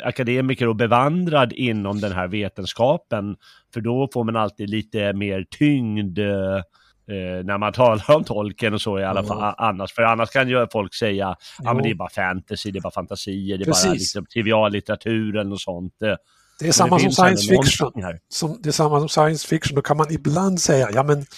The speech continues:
Speaker 2: doktor, akademisk doktor i kemi, Isaac Asimov."
Speaker 1: Mm, just det.
Speaker 2: Och nu var det inte många f-, så många fler än Asimov som var då, hade så hög titel, men liksom han hade det. Och Arthur
Speaker 1: Mm.
Speaker 2: C Clarke, han hade motsvarande filkand i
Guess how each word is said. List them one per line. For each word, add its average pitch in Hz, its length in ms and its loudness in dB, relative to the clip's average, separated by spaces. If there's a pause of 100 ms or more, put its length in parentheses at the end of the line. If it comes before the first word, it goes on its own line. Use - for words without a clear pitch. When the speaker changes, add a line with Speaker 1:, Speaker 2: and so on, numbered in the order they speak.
(380)
Speaker 2:
doktor, 160 680 4 (480)
akademisk 151 680 0
doktor 147 460 2
i 131 240 -2 (420)
kemi, 127 540 -2 (200)
Isaac 123 220 0 (180)
Asimov." 104 440 -4 (440)
Speaker 1:
Mm, 104 440 -4
just 113 300 -4
det. 87 120 -8
Speaker 2:
Och - 100 -10
nu 143 100 4
var 143 240 8
det 143 60 4
inte 135 180 -2
många 135 340 -2
f-, - 160 -8 (260)
så - 140 -4
många 127 220 -2
fler 123 220 0
än 127 120 0
Asimov 123 440 -2
som 117 180 -6
var 151 260 8
då, 113 260 -4 (360)
hade 147 260 2
så 143 200 6
hög 123 240 2
titel, 139 360 -8
men 202 140 2 (120)
liksom 190 240 -4
han 175 180 -4
hade 147 260 0
det. 113 160 -6
Och 127 240 2 (400)
Arthur 143 200 4
Speaker 1:
Mm. - 60 0
Speaker 2:
C - 160 2
Clarke, 143 360 4
han 117 80 -2
hade 127 200 0
motsvarande 127 480 -2
filkand 131 640 -2
i 113 300 -4